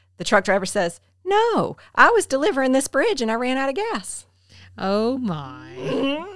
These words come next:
Speaker 2: Oh, that's a thinker.
Speaker 1: Um, okay. So Bill Engvall tees up the "Here's Your Sign" series of joke, jokes with,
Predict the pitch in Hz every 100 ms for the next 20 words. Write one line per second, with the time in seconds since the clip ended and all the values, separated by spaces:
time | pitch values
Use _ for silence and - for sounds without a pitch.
0 | 392 466 440 480 453 180 226 240 - -
1 | 285 285 - 220 202 202 415 - - -
2 | - - - _ - 208 202 196 180 175
3 | 190 _ _ _ _ _ _ _ _ _
4 | _ _ _ _ _ _ _ _ - _
5 | _ 196 180 - - - - - - -
6 | 240 220 - - _ _ - 208 311 294
7 | 233 214 185 - 240 233 190 180 160 185
8 | 180 180 175 165 151 156 175 170 160 151
9 | - 147 160 - 156 _ - 208 185 -
10 | 151 143 131